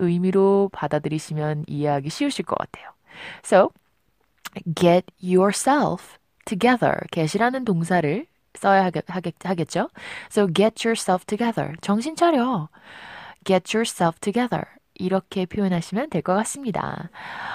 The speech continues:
어, 요거를 한번 응용해 볼게요, 여러분. "하, 나 요즘 정말 정신 차려야 돼." 이제 yourself, self에서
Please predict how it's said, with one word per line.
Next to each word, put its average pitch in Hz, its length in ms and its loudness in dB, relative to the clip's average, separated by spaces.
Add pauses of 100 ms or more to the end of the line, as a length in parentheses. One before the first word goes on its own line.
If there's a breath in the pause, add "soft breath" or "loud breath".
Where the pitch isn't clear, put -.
(160 loud breath)
어, 233 280 6
요거를 302 300 4
한번 311 280 4
응용해 302 340 2
볼게요, 156 420 -2
여러분. 170 400 0
"하, - 300 -10
나 165 180 2
요즘 208 500 0
정말 175 340 0
정신 170 320 0
차려야 285 420 -2
돼." 170 360 -2 (840 loud breath)
이제 165 280 2 (160)
yourself, 269 920 4
self에서 247 720 2